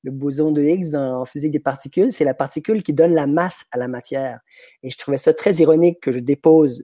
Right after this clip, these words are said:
Body Hypnosis, euh, la paternité de l'idée, de la découverte à l'inpi, à l'Institut national de la propriété, euh, industrielle, le jour où on a découvert cette particule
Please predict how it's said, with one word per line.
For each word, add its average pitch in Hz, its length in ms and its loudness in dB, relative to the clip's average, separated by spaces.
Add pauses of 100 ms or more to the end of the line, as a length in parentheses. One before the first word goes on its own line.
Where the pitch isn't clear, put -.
(140)
Body 131 200 -2
Hypnosis, 139 680 -4
euh, 117 560 -2 (580)
la 107 120 -8
paternité 151 760 2
de 127 140 -2
l'idée, 123 400 -2
de 151 60 -6
la 131 60 -4
découverte 131 540 -6 (320)
à 123 80 -6
l'inpi, 147 580 -2
à 160 60 0
l'Institut 127 400 -6
national 131 320 -2
de 135 60 -2
la 123 80 -2
propriété, 131 680 -4
euh, 113 200 -8
industrielle, 131 540 -4 (1300)
le 170 160 8
jour 190 340 6
où 165 80 6
on 156 80 6
a 156 80 4
découvert 156 340 2
cette 160 200 -4
particule 160 720 0